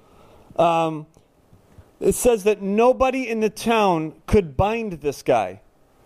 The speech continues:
Uh, they, they took shackles and they took chains and they literally tried to bind him. I mean, he's, he's violent. And they tried to hold him down. They tried to tie him up.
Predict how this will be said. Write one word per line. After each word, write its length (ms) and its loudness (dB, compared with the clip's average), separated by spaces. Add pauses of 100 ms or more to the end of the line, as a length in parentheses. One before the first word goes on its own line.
(540)
Uh, 280 4
they, 300 2
they 200 0
took 220 -2
shackles 800 -2
and 140 -2
they 60 4
took 340 -4
chains 600 -2
and 120 -2
they 100 4
literally 420 4
tried 380 0
to 160 0 (800)
bind 280 0
him. 100 -4
I 40 -6
mean, 220 -2
he's, 120 -8
he's 200 0
violent. 540 0 (560)
And 60 0
they 60 4
tried 240 0
to 80 2
hold 240 4
him 140 -8
down. 180 -2
They 80 -4
tried 280 -2
to 100 -12
tie 160 2
him 120 2
up. 220 -2